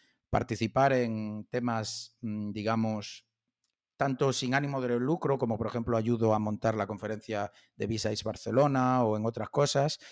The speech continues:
y luego, por supuesto, pues con mi empresa ofreciendo todo tipo de servicios de ciberseguridad, centrándome en ejercicios de red teaming y auditorías de seguridad".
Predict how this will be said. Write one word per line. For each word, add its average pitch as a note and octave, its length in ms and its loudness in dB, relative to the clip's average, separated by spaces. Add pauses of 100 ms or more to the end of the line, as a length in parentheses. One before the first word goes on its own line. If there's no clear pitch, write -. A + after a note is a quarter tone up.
(140)
y - 80 2
luego, C3 220 10
por B2 120 4
supuesto, A2 360 2
pues A#2+ 140 2
con G#2+ 160 0
mi G2+ 100 0
empresa G#2+ 420 0
ofreciendo G#2+ 560 0
todo F#2+ 220 0
tipo G2+ 200 -2
de G2 60 2
servicios G#2 680 0 (200)
de - 100 -10
ciberseguridad, G2 640 0
centrándome G2 580 0
en F2+ 260 -4
ejercicios G#2 480 0
de G#2+ 100 -4
red G#2+ 180 -4
teaming A2+ 400 -2 (200)
y - 60 -6
auditorías F#2+ 580 -2
de E2 80 -8
seguridad". D#2 440 -4